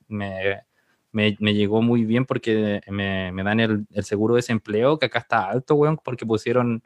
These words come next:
más de lo normal, dieron como un, un, un extra por semana, weón, y me llegó ese cheque culiao, sí.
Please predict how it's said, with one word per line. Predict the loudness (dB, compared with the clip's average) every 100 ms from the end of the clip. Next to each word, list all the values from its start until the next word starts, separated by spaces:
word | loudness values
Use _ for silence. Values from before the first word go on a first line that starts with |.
| _ _ _
más | -2 0
de | 2
lo | 4
normal, | 4 2 2 2
dieron | 2 0 0
como | 0 2 2
un, | 2 0 -2
un, | -2 -2 -2 -6 -6
un | -6 -2
extra | -4 -4 -2 0 0 -6 _ _
por | -4
semana, | -2 -2 0 0 0
weón, | 0 0 0 2
y | 4
me | 6
llegó | 4 2
ese | -2
cheque | -8 -8
culiao, | -4 -2 0 -2 -6
sí. | -10 -8 -6 -6